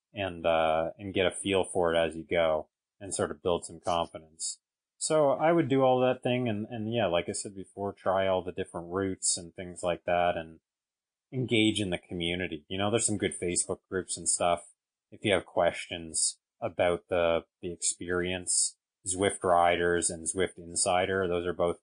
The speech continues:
great groups, um, because Zwift is a huge company. And so early on, you could sorta, you'd phone up support and, and get an answer for your generic question about your, you know, your cadence sensor or whatever problem you were having, and they would answer it. But now it's,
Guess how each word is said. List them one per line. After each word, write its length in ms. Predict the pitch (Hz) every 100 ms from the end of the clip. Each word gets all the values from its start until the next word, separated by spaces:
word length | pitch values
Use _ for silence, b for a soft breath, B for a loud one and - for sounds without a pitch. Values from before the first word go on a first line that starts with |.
| -
great 320 | 87 85 -
groups, 540 | 90 87 87 - - _ _ _ _ -
um, 300 | 104 90 87
because 260 | - 101
Zwift 240 | 101 107 -
is 100 | 90
a 60 | 82
huge 300 | - 90 - -
company. 400 | 82 80 82 82
And 140 | 78
so 160 | 101 104
early 340 | 107 92 85
on, 260 | 85 85 80
you 100 | 78
could 240 | 90 -
sorta, 400 | - 85 80 73 _ _ _ _
you'd 160 | 101 92 -
phone 220 | 101 92
up 160 | 87
support 560 | - 101 - 101 90 90
and, 300 | - 82 82 85
and 200 | 85 85
get 100 | 82
an 140 | 80
answer 340 | 85 82 -
for 140 | 82 90
your 160 | 82
generic 440 | 80 80 82 80 -
question 480 | - - - - 78
about 320 | 78 80 80
your, 260 | 80 78 _ _ _ _
you 120 | 101
know, 80 | 90
your 180 | 82 80
cadence 440 | - 87 80 78
sensor 400 | - 80 80 80
or 100 | 78
whatever 460 | 80 80 80 80 80
problem 380 | - 85 78 80
you 100 | 78
were 120 | 78
having, 380 | 82 78 78 78 _ _ _
and 200 | 110 87
they 80 | 85
would 160 | 82 82
answer 400 | 87 85 - 80
it. 40 |
But 100 | 101
now 260 | 92 98 92
it's, 260 | 85 -